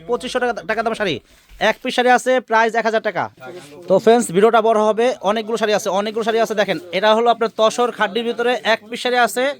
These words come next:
অফার প্রাইস চারশো টাকা, এক পিস শাড়ি আছে, অফার প্রাইস চারশো টাকা, মিনিমাম পনেরোশো টাকা দামের শাড়ি, এক পিস শাড়ি আছে, অফার প্রাইস চারশো টাকা। ইন্ডিয়ান কাতান, ইন্ডিয়ান খাড্ডি কাতান শাড়ি, এক পিস শাড়ি আছে, অফার প্রাইস মাত্র থাকবে এক হাজার টাকা। দেখেন এটা কিন্তু দামি শাড়ি,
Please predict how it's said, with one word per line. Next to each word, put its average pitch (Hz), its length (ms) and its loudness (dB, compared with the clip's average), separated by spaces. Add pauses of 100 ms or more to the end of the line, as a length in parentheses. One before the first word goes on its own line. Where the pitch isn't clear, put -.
(400)
অফার 254 220 4
প্রাইস 240 360 0 (240)
চারশো 247 300 -2
টাকা, 214 220 0 (120)
এক 214 220 -2
পিস 254 120 -8
শাড়ি 247 140 -2
আছে, 247 180 0
অফার 226 220 0
প্রাইস 233 240 0
চারশো 226 260 -4
টাকা, 247 300 0 (280)
মিনিমাম 233 480 2 (180)
পনেরোশো 247 360 0
টাকা 247 120 0
দামের 240 160 2
শাড়ি, 214 160 0
এক 208 200 0
পিস 247 100 -8
শাড়ি 240 120 0
আছে, 226 180 2
অফার 214 200 0
প্রাইস 240 240 0
চারশো 226 240 -4
টাকা। 175 200 -4 (220)
ইন্ডিয়ান 240 560 4
কাতান, 226 440 2
ইন্ডিয়ান 233 420 -2
খাড্ডি 202 420 -4
কাতান 226 380 0
শাড়ি, 214 260 -2 (100)
এক 202 200 -2 (100)
পিস 233 160 -10
শাড়ি 220 180 0
আছে, 220 320 0
অফার 208 380 0
প্রাইস 208 400 0
মাত্র 196 300 0
থাকবে 196 340 -2
এক 185 160 -2
হাজার 185 140 -4
টাকা। 170 200 -4
দেখেন 156 220 -4
এটা 180 140 -4
কিন্তু 202 160 -6
দামি 196 220 0
শাড়ি, 165 200 0